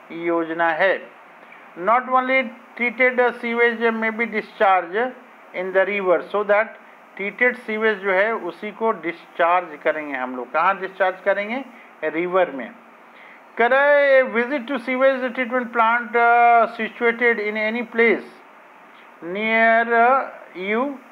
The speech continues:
would be very interesting and educa-, educating experience।" कह रहा है कि जब भी कभी मौका मिले तो हम लोग को देखना चाहिए। क्या देखना चाहिए? सीवेज ट्रीटमेंट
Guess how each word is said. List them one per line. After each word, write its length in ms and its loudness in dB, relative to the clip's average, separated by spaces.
would 200 0
be 200 0
very 440 0
interesting 680 -4
and 260 0
educa-, 1040 2
educating 680 -2
experience।" 580 -6
कह 60 0
रहा 100 2
है 60 0
कि 120 -8
जब 200 0
भी 120 -2
कभी 260 0
मौका 420 2
मिले 260 -2
तो 120 -4
हम 220 0
लोग 160 -4
को 240 0
देखना 560 0
चाहिए। 440 -2
क्या 260 0
देखना 360 -4
चाहिए? 480 0
सीवेज 1160 -2
ट्रीटमेंट 520 -4